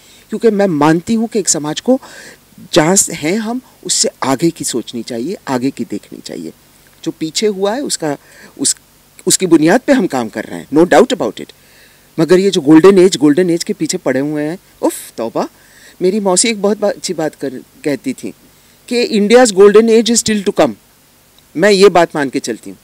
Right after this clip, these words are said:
कि "India's golden age will come"। ये जो पहले हुआ था, वो golden age नहीं कह सकते। जिस, अ, society में आधा,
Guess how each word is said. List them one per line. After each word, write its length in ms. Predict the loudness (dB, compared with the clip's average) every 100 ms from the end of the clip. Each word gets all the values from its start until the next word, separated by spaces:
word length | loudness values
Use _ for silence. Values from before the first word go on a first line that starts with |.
| -12
कि 200 | -10 -6
"India's 280 | -4 -4 -4
golden 440 | -4 -4 -6 -10
age 120 | -12
will 240 | -4 -4 -4
come"। 240 | -14 -16 _ _ _ -16
ये 60 |
जो 120 | -14
पहले 280 | -10 -10 -8
हुआ 200 | -8 -10
था, 120 | -10
वो 100 | -14
golden 320 | -10 -10 -10 -12
age 180 | -12
नहीं 140 | -12 -10
कह 140 | -10
सकते। 240 | -12 -18 -20 _ -20 _
जिस, 260 | -4 -4 -4
अ, 60 | -10 -6
society 760 | -4 -2 -4 -2 -2 -2 -6
में 300 | -6 -6 -6 -8 -20 _ 0
आधा, 560 | 4 4 4 2 0